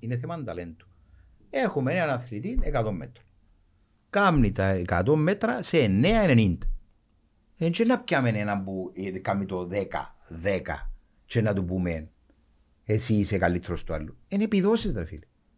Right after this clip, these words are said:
Εν κάμνει, ρε φίλε, εν ταλέντο, ρε φίλε. Όπως ενώ εν ταλέντο ένας παίχτης και ξεχωρίζει,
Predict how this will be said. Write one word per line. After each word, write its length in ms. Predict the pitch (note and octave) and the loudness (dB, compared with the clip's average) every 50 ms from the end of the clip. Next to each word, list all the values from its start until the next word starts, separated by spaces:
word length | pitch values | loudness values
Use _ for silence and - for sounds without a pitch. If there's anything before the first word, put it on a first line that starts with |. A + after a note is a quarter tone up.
| _ _ _ _ _ _ _ _ _ _ _ _ _ _ _ _ _ - | _ _ _ _ _ _ _ _ _ _ _ _ _ _ _ _ _ 0
Εν 200 | A#3 B3 C4 A#3+ | 2 4 4 4
κάμνει, 320 | A#3 C4+ C4+ B3+ A#3 F#3 | 4 4 6 6 6 6
ρε 80 | C3+ A#2+ | 4 4
φίλε, 160 | A#2+ C#3+ E3 | 2 2 2
εν 120 | F#3+ G3+ F#3+ | 2 0 0
ταλέντο, 560 | - F#3+ F#3+ F#3+ G3+ A3 A#3 A#3+ A#3 G#3+ F#3+ | 2 2 2 4 4 4 4 4 4 2 2
ρε 120 | C#3+ G#2 F2+ | 0 0 -2
φίλε. 240 | - - D#2 D#2+ - | -4 -6 -10 -8 -4
Όπως 320 | - F#3+ G3+ A3 A3 A3 A3+ | -2 0 2 2 2 2 2
ενώ 220 | G#3+ A3 G#3+ F#3+ - - - - | 2 2 2 0 -4 -10 -8 -2
εν 160 | - F3 F3 | 0 0 2
ταλέντο 420 | F#3+ F#3 F#3+ F#3+ G3 G3+ F#3 F#3+ | 4 4 4 4 4 2 2 2
ένας 260 | F#3+ F#3 F#3 F3 - | 2 2 0 -2 -2
παίχτης 320 | - F#3+ F3 F3 - - F3 | -2 -4 -4 -4 -6 -8 -8
και 100 | - F3 | -8 -6
ξεχωρίζει, 720 | - - F3+ D#3+ D#3 C#3 C3+ C3+ B2+ B2+ C3 B2+ B2 - | -6 -4 -2 -2 0 0 2 0 0 -2 -4 -6 -6 -8